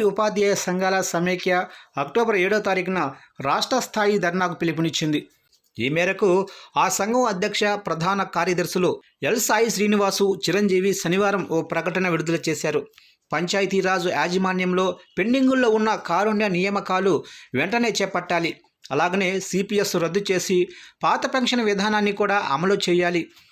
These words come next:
ఇక రెండు వేల నాలుగు సెప్టెంబర్ ఒకటికి ముందు ఇచ్చిన నోటిఫికేషన్ ప్రకారం ఉద్యోగాలు పొందిన వారిని పాత పెన్షన్ విధానంలోకి తీసుకురావాలి.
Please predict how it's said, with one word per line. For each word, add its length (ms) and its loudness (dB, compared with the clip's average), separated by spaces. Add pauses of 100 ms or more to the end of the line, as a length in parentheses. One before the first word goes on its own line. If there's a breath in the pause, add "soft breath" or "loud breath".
(220 soft breath)
ఇక 60 0
రెండు 220 0
వేల 160 4
నాలుగు 400 2
సెప్టెంబర్ 500 -2
ఒకటికి 460 0
ముందు 300 2 (300 loud breath)
ఇచ్చిన 300 -2
నోటిఫికేషన్ 680 0
ప్రకారం 400 0 (440 loud breath)
ఉద్యోగాలు 460 2
పొందిన 320 0
వారిని 360 2 (180)
పాత 240 2
పెన్షన్ 360 -2
విధానంలోకి 580 0
తీసుకురావాలి. 720 -2